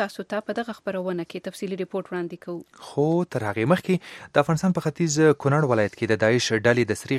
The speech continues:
Speaker 2: قطعې یو مهم قومندان د افغان ځواکونو په عملیاتو کې وژل شوی او دوه نور کسان یې نیول شوي دي. د افغانستان دفاع وزارت ویلي، د ګډو افغان ځواکونو په عملیاتو کې وژل شوی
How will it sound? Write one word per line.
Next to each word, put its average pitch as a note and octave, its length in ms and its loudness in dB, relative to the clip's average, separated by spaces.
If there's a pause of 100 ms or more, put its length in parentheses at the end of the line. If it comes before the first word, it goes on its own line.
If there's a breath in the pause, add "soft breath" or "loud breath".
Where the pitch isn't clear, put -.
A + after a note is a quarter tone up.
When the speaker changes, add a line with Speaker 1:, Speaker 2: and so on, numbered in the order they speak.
Speaker 2:
قطعې B2+ 320 -6
یو G#2+ 120 0 (120)
مهم E3+ 240 2
قومندان D3+ 360 4 (320 loud breath)
د C#3 120 4
افغان F3+ 320 2
ځواکونو F3 280 0
په D3 120 2
عملیاتو D#3 340 0
کې B2 140 2
وژل G#2+ 240 -6
شوی F#3+ 240 2
او D3 40 4 (140)
دوه C3 140 4
نور D#3 180 2
کسان G2+ 340 -2
یې G2 200 -2
نیول F2+ 200 -2
شوي F#2 240 -6
دي. E2+ 80 -4 (280 loud breath)
د A2 120 0
افغانستان A#2+ 360 -2
دفاع C3 200 2
وزارت B2 320 2
ویلي، C3+ 300 0
د B2+ 140 0
ګډو B2+ 340 4
افغان A#2+ 260 0
ځواکونو B2 340 -2
په A#2 100 0
عملیاتو B2+ 300 -2
کې D#3 160 0
وژل A#2+ 280 0
شوی D3 200 2